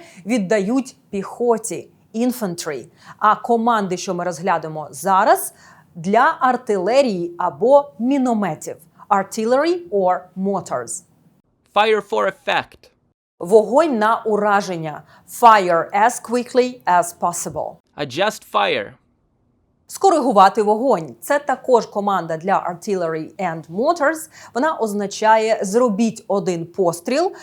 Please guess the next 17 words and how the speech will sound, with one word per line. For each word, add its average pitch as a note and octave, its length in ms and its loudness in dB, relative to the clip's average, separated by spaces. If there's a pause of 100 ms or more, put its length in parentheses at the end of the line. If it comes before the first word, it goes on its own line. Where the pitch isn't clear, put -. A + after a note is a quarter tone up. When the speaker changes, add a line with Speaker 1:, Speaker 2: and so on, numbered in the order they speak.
(140)
Speaker 1:
щоб D4+ 260 2
можна A#3+ 460 2
було G3+ 460 0
спостерігати G3 1000 -2
падіння E3 760 -6
снаряда". E3+ 760 -8 (260)
Fire D#3+ 480 2
one D3 360 -2
round G3 380 2 (240)
so E4+ 360 0
that C4 200 6
its F3 300 -6
fall A3+ 460 0
can E3+ 260 -4
be D3+ 220 -10
observed. C#3 680 -8 (300)
Speaker 2:
Unload. F#3+ 680 0